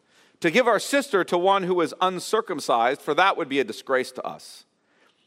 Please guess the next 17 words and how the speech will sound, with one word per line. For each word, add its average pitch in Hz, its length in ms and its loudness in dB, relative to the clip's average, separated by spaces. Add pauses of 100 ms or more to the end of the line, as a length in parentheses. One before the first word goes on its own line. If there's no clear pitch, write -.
(260)
Only 269 360 4
on 220 220 2
this 262 200 0
condition 202 560 0
will 180 140 2
we 185 160 4
agree 175 260 -2
with 190 240 -4
you 123 240 -2
that 160 200 0
you 185 120 -4
will 202 100 0
become 170 360 0
as 135 140 -2
we 190 200 -2
are 127 380 2 (320)
by 160 200 4